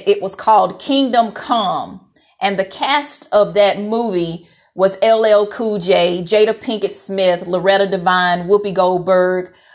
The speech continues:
along with Anthony Anderson v-, and Vivica Fox, just to name a few of the cast members that you may be familiar with. And the significance of this movie and this relevance to today's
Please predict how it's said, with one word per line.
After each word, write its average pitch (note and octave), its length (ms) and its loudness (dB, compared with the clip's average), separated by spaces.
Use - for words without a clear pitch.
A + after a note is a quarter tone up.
along A3+ 380 4
with G3+ 180 2
Anthony G#3 720 -4
Anderson G3+ 840 -2
v-, E3 280 -10
and G3 180 0
Vivica F3+ 400 0
Fox, C3+ 380 0
just A3+ 240 -4
to A3 60 -2
name G3 280 0
a F3+ 60 -4
few F#3+ 400 -6
of F3 120 0
the F#3+ 60 -8
cast F#3+ 380 -2
members F3+ 300 -4
that F3+ 160 -4
you F#3+ 100 -6
may F3+ 180 -4
be F3 160 -10
familiar F#3+ 840 -2
with. F3+ 420 -4
And A3+ 380 2
the A3+ 80 -4
significance C#4+ 800 -4
of G#3+ 100 -4
this G#3+ 180 0
movie F3+ 440 -4
and E3 200 -4
this F#3 200 -10
relevance F#3 560 0
to G3 180 -4
today's F#3 640 -2